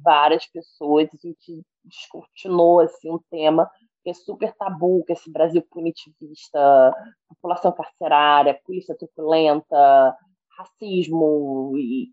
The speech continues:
e foi um programa muito corajoso, a gente ficou quase um ano fazendo esse projeto, assim, e se eu juntar tudo que tem de pesquisa, dava um documentário.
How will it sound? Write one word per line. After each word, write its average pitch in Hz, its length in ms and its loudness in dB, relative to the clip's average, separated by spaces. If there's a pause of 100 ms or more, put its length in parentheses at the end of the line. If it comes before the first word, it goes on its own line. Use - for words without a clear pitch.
(100)
e 156 140 -20
foi 175 100 -4
um 180 80 -2
programa 190 380 2
muito 202 480 -2
corajoso, 185 680 0
a 202 40 -6
gente 202 260 -12
ficou 185 640 -2 (380)
quase 196 320 0
um 294 160 2
ano 180 480 4
fazendo 135 400 -4
esse - 180 -10
projeto, 139 520 -2
assim, 156 600 -6
e - 240 -4
se - 140 -10
eu 190 40 -6
juntar 196 520 0
tudo 247 220 -6
que 269 60 -18
tem 240 180 -12
de - 100 -20
pesquisa, 202 500 -8
dava 208 240 2
um 208 40 -6
documentário. 214 800 -2